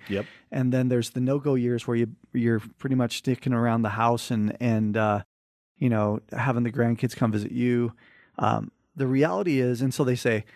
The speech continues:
Speaker 2: "Hey, spend more up front, and then as you retire, get, uh, further and further into retirement, you're not gonna need as much." And so you could, for instance, live off a million dollars a year. The reality is, is what we found over helping thousands of, of clients to retire is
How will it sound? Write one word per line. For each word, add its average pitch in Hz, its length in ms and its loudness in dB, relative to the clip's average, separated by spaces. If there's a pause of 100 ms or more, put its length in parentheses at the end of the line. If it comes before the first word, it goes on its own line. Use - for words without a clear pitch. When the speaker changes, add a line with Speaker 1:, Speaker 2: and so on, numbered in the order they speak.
(140)
Speaker 2:
"Hey, 127 180 2
spend 156 300 -2
more 156 200 2
up 135 100 -6
front, 113 360 -2 (120)
and 123 120 0
then 120 220 2
as 117 220 -2
you 117 180 2
retire, 117 760 -2 (220)
get, 131 220 2 (240)
uh, 113 220 2 (140)
further 123 340 0
and 117 100 -2
further 117 280 0
into 120 220 -2
retirement, 117 440 0
you're 117 100 2
not 110 220 0
gonna 107 180 0
need 120 220 2
as 110 120 -6
much." 107 280 0
And 117 100 -2
so 110 280 2 (640)
you 139 100 0
could, 127 300 2
for 147 140 -4
instance, 123 360 -2
live 127 140 2
off 110 180 0
a 120 60 -2
million 104 280 0
dollars 95 300 0
a - 60 -4
year. - 240 -4 (720)
The 139 100 0
reality 143 420 2
is, 123 140 0
is 117 140 -8
what 143 120 2
we 147 120 0
found 127 280 0
over 113 280 0
helping 117 400 0
thousands 117 520 0
of, 117 240 -4
of - 200 -4
clients 117 420 0
to 120 140 -2
retire 123 440 0
is 113 280 -2